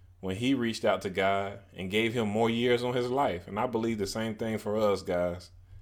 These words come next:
So keep that focus and keep that motivation.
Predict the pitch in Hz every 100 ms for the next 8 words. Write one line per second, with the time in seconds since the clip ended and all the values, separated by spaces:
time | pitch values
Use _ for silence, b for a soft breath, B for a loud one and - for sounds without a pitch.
0 | b - 87 - 131 135 131 127 - 127
1 | 123 92 85 92 85 131 123 120 113 110
2 | 110 101 87 107 104 - 78